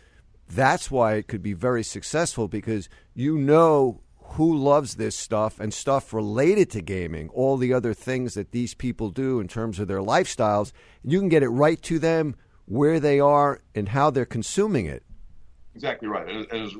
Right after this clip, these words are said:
Speaker 2: Rick well knows, I mean, we, the other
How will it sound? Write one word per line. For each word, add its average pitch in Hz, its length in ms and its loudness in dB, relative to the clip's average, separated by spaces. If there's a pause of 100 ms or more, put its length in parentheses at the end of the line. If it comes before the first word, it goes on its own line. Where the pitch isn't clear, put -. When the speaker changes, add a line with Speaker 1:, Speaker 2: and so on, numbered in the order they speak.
(160)
Speaker 2:
Rick 117 300 -10
well 101 140 -4
knows, 92 180 -10
I - 20 -16
mean, 98 160 -14 (420)
we, 147 320 -6 (120)
the 120 120 -6
other 170 180 -2